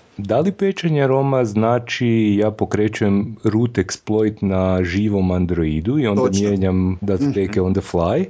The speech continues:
Speaker 2: Mhm.
Speaker 1: Pečenje roma nije flešanje uređaja.
Speaker 2: Jest i nije. Dakle, jest i nije. Nije flešanje cijelog uređaja, nego je to u principu vrćenje nekog takozvanog update zipa, koji ti popečira dio roma, dakle ne cijeli ROM i naravno ne na-,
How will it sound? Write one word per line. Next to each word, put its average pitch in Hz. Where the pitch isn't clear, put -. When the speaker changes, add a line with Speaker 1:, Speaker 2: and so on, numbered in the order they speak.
Speaker 2:
Mhm. 104
Speaker 1:
Pečenje 135
roma 135
nije 135
flešanje 101
uređaja. 92
Speaker 2:
Jest 139
i 143
nije. 104
Dakle, 110
jest 170
i 156
nije. 123
Nije 127
flešanje 131
cijelog 120
uređaja, 80
nego 95
je 101
to 131
u 127
principu 131
vrćenje 127
nekog 123
takozvanog 113
update 101
zipa, 90
koji 190
ti 190
popečira 147
dio 131
roma, 92
dakle 92
ne 120
cijeli 120
ROM 113
i 113
naravno 113
ne 104
na-, 104